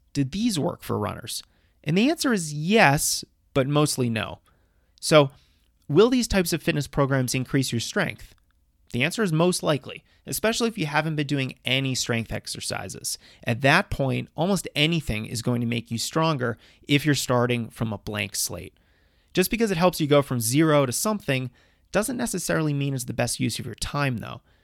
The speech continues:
More important questions to ask about these types of strength workouts are, are they too intense for endurance athletes? Do they include other exercise, like sprints, burpees, tire flipping even,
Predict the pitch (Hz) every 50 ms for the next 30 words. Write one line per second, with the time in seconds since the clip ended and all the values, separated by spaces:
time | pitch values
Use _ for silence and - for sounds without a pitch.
0 | _ _ _ _ - 147 175 220 233 214 180 - - 254 269 269 240 - - 160
1 | 151 - - 139 127 - - 123 120 127 135 - - 117 123 117 135 127 131 139
2 | 160 160 - - - 131 131 131 - - - - - - 110 110 127 - - -
3 | 151 156 165 165 - - - - _ _ _ _ - - 131 123 117 113 113 -
4 | 110 110 110 110 - - - - - 110 113 113 110 107 104 - _ _ _ _
5 | _ _ _ _ _ - 131 135 135 135 123 - - - 180 165 156 - - -
6 | - 190 190 - - - 127 113 110 107 107 98 95 - - 104 101 - - -
7 | - - - - - - - - _ _ _ _ _ _ _ _ _ _ - -
8 | 135 135 160 160 156 147 - - 170 170 160 151 - - - 220 226 135 113 -
9 | - 120 - - - 107 - - 101 - 101 95 110 127 - - - _ _ _
10 | _ _ - - - 120 - - - - - - 135 131 131 139 135 - - -
11 | - _ _ _ _ _ - 123 127 123 - 131 120 120 123 120 - - - _
12 | _ _ _ _ - - - 123 135 143 135 - - 147 135 - 127 120 117 120
13 | 123 117 127 123 123